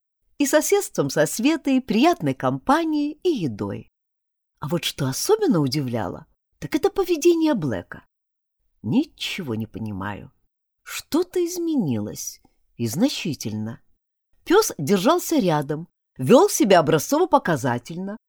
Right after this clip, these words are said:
в тарелку морду не совал, только иногда посматривал на крупного лохматого овчара хозяев, словно уточняя, правильно ли он себя ведёт.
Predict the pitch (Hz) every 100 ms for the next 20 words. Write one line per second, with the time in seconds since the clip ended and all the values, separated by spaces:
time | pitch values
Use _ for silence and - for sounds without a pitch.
0 | _ - - 247 330 440 - 175 185 285
1 | 370 311 170 - 143 131 190 311 - 175
2 | 160 - 165 - 143 147 131 139 311 349
3 | - _ _ - 170 233 294 302 254 240
4 | 196 185 - - 240 349 - 302 269 262
5 | 254 254 277 277 254 - 214 - 262 254
6 | 262 320 285 180 120 117 _ _ - 196
7 | 190 180 - 165 160 - - 220 320 277
8 | - 196 240 254 226 190 196 196 170 175
9 | 175 139 -